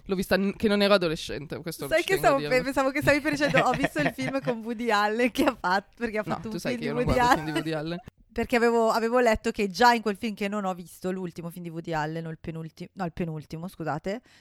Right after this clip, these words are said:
Speaker 2: <laughs> ne fa uno all'anno, e quindi è difficile starci dietro, e c'era Selena Gomez e già lì era ambientato a New York, aveva del-, delle atmo-, ho letto che aveva delle atmosfere un po'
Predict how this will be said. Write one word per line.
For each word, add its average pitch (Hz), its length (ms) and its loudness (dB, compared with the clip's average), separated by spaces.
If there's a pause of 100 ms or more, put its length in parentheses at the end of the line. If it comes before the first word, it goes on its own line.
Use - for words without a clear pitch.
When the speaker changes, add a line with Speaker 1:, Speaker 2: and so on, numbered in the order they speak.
(180)
Speaker 2:
<laughs> - 140 -4
ne 160 60 -8
fa 160 180 -8
uno 170 180 -6
all'anno, 175 480 -4 (300)
e 175 160 -8
quindi 165 240 -10
è - 20 -8
difficile 170 380 -6
starci 180 260 -6
dietro, 233 320 0
e 180 560 -2
c'era 214 240 0
Selena 208 260 -4
Gomez 226 300 -2
e 214 100 -2
già 220 140 2
lì 233 340 -2
era 202 120 0
ambientato 196 340 -4
a 208 40 0
New 208 120 -6
York, 202 360 -2
aveva 233 120 2
del-, 220 160 -2
delle 226 200 0
atmo-, 233 180 -4
ho 180 60 0
letto 226 200 0
che 233 60 -10
aveva 208 100 0
delle 196 160 -2
atmosfere 208 440 -4
un 190 180 -6
po' 208 300 2